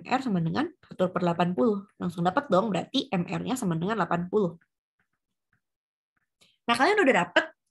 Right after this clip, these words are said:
R E-nya, udah dapet rumus empirisnya, udah dapet M R delapan puluh. Diapain nih sekarang?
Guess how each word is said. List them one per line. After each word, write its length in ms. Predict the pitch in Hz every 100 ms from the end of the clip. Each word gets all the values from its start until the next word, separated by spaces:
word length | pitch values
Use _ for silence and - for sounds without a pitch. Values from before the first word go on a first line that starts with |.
| _
R 160 | 208 -
E-nya, 400 | 233 240 208 180
udah 240 | 185 175
dapet 160 | 196 208
rumus 160 | 196
empirisnya, 400 | 196 180 190 190
udah 240 | 175 175 180
dapet 160 | 208
M 80 | 214
R 240 | 214 339 285
delapan 240 | 262 254
puluh. 240 | 247 247 - - -
Diapain 480 | 190 175 - 339 302
nih 160 | 262
sekarang? 480 | 254 - 202 180